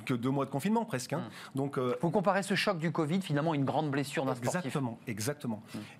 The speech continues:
Speaker 1: Et le sportif, il est soumis à l'échec. C'est-à-dire qu'il ne gagne pas tout le temps, le, euh, le sportif. Nous, on attend de, euh, dans nos entreprises qu'on gagne tout le temps, qu'on réussisse,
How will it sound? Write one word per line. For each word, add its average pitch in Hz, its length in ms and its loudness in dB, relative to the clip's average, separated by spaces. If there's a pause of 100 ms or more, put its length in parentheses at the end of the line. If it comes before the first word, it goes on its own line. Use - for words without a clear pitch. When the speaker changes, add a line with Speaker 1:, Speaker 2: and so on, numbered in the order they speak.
(220)
Speaker 1:
Et 160 60 4
le 151 100 4
sportif, 202 340 0
il 151 80 2
est 131 60 2
soumis 226 280 2
à 220 40 2
l'échec. 185 380 -2
C'est-à-dire 151 300 -2
qu'il 156 220 -4
ne 135 40 2
gagne 131 180 2
pas 117 120 -4
tout 190 120 -2
le 180 40 -2
temps, 262 120 0
le, 185 80 2
euh, 139 340 -2
le 123 80 0
sportif. 127 320 -6
Nous, 190 120 4
on 170 120 4
attend 151 240 0
de, 131 80 0
euh, 113 280 -2
dans 123 120 2
nos 120 160 -2
entreprises 123 440 -2
qu'on 123 120 -2
gagne 135 240 0
tout 131 120 -2
le 113 40 -4
temps, 135 180 0
qu'on 123 140 -4
réussisse, 123 420 -4